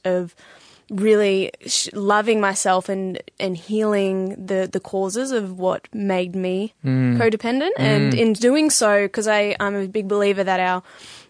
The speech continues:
Speaker 1: our perceivable reality is a direct reflection of what is happening in our internal world. And so
Speaker 2: Yeah.
Speaker 1: obviously,
Speaker 2: So
Speaker 1: you
Speaker 2: you
Speaker 1: know
Speaker 2: perceive, what you perceive and what you see in the world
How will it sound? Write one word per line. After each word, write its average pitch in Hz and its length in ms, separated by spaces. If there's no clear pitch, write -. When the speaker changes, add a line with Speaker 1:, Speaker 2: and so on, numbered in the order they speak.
Speaker 1:
our 190 220
perceivable 202 540
reality 185 500
is 202 140
a 196 80
direct 190 420
reflection 196 540
of 185 160
what 190 160
is 185 260
happening 220 760
in 208 100
our 190 140
internal 190 420
world. 226 280
And 269 140
so 226 100
Speaker 2:
Yeah. 196 100
Speaker 1:
obviously, 190 640
Speaker 2:
So - 160
Speaker 1:
you 139 60
Speaker 2:
you 135 40
Speaker 1:
know 127 60
Speaker 2:
perceive, 151 520
what 151 180
you 143 100
perceive 135 420
and 127 140
what 123 160
you 123 80
see 120 260
in 117 140
the 113 80
world 107 320